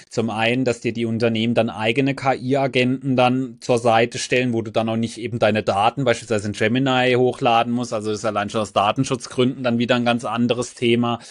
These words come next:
Also da sind diese, die Anwendungsmöglichkeiten so vielfältig, aber bei einigen Unternehmen haben wir es eben auch schon gesagt, die werden ziemlich sicher operativ das nicht merken. Manche werden sogar mit, äh, zu den Gewinnern dann eben gehören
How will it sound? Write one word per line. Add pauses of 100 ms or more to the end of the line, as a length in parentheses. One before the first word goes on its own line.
(360)
Also (340)
da (120)
sind
diese,
die
Anwendungsmöglichkeiten
so
vielfältig,
aber (300)
bei
einigen
Unternehmen
haben
wir
es
eben
auch
schon
gesagt,
die
werden
ziemlich
sicher
operativ
das
nicht
merken.
Manche
werden
sogar
mit,
äh,
zu
den
Gewinnern
dann
eben
gehören